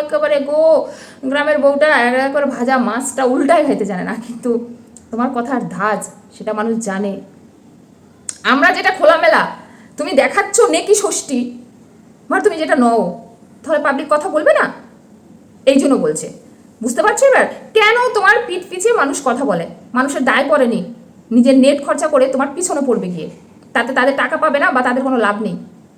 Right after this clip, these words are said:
হ্যাঁ, আমাদের মতো কন্ট্রোভার্সি ক্রিয়েটারদের যদি বলো, তাহলে বলতে পারো যে কেন পিছিয়ে পড়ছি, এই যে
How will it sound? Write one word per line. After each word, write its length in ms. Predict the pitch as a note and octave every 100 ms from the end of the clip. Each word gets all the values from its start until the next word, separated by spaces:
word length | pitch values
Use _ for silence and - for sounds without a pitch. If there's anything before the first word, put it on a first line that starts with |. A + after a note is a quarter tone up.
| - - -
হ্যাঁ, 140 | A#3+ -
আমাদের 360 | A3 A#4+ B4+
মতো 160 | A#4+ B4+
কন্ট্রোভার্সি 520 | - C#4+ C#4 F4+ F#4+
ক্রিয়েটারদের 460 | - D#4 C#4+ C4+ C#4
যদি 180 | C4+ C4+
বলো, 200 | B3 G4
তাহলে 280 | G4+ C5
বলতে 240 | A#4+ B3+ A#3
পারো 180 | - - - - - - _ _ - _ - F3+
যে 360 | G3 G3 - - - - - _ _ _ _ -
কেন 220 | C4 A#3+
পিছিয়ে 260 | A#3+ A#3 E3+
পড়ছি, 340 | D#3+ - - B3
এই 80 |
যে 180 | C#4 A#4